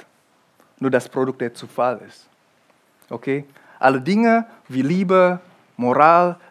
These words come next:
Gerechtigkeit sind nur ein menschliches Konstrukt. Sie sind nur ein Überlebensmechanismus, die unsere Affenvorfahren gelernt hat. Aber es gibt keine tiefere Sinn dahinter.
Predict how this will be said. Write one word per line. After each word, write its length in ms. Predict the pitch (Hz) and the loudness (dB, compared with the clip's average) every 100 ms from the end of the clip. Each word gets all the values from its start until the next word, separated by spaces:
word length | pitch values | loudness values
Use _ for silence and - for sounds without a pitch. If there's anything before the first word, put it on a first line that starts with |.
| _ | _
Gerechtigkeit 800 | 127 165 208 196 - 131 131 156 _ _ | 0 0 0 -6 -4 0 0 0 _ _
sind 520 | - - 220 220 - | -16 -2 0 0 -4
nur 160 | 175 156 | -4 -2
ein 160 | 165 170 | -2 -2
menschliches 440 | 190 185 190 - | -6 -6 -12 -8
Konstrukt. 500 | 190 180 - 233 - _ _ _ _ _ _ | -8 -8 -8 -12 -12 _ _ _ _ _ _
Sie 160 | - 170 | -4 -4
sind 240 | 165 220 | 0 0
nur 160 | 202 165 | 0 0
ein 320 | 160 170 170 170 - - | 0 2 0 0 -18 -20
Überlebensmechanismus, 1500 | - 156 160 156 202 226 220 - 151 151 156 202 - 180 180 | -6 -2 0 2 2 0 -4 -10 -8 -4 -4 -4 -8 -10 -10
die 140 | 151 | -8
unsere 420 | 151 160 165 160 156 - - | -6 -4 2 2 2 -8 -8
Affenvorfahren 1000 | - 196 196 170 - 123 - 151 151 170 - - | 0 0 0 -8 -8 -8 0 0 0 -4 -14 -6
gelernt 400 | - 160 220 240 | 0 2 2 0
hat. 160 | 107 95 - _ _ _ _ _ _ _ - | -8 -12 -16 _ _ _ _ _ _ _ -2
Aber 300 | 151 156 - | 0 0 -2
es 240 | 156 - | -8 -8
gibt 320 | - 226 226 _ - - _ | -4 -4 -4 _ -20 -20 _
keine 540 | - 165 196 170 139 151 _ _ _ | -6 0 0 0 -6 -10 _ _ _
tiefere 540 | 190 180 147 131 127 - | -6 -4 -4 -4 -6 -12
Sinn 440 | - - 202 175 113 _ _ | -20 -6 -4 -4 -8 _ _
dahinter. 500 | 120 123 117 110 | -12 -12 -14 -18